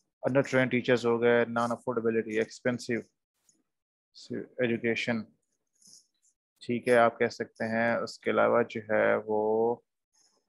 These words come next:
आ, no creativity, very good, शाबाश, ठीक है ना, no creativity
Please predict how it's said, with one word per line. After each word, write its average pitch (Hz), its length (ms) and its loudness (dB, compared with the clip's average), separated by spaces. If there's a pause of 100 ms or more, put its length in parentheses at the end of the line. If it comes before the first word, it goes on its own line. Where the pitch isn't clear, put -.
(100)
आ, 110 100 2 (320)
no 123 260 -2
creativity, 123 560 -2
very 117 280 2
good, 117 220 2
शाबाश, 110 560 2 (1700)
ठीक - 280 -8
है 123 60 -4
ना, 127 100 -4 (540)
no 117 100 -4 (100)
creativity 117 580 0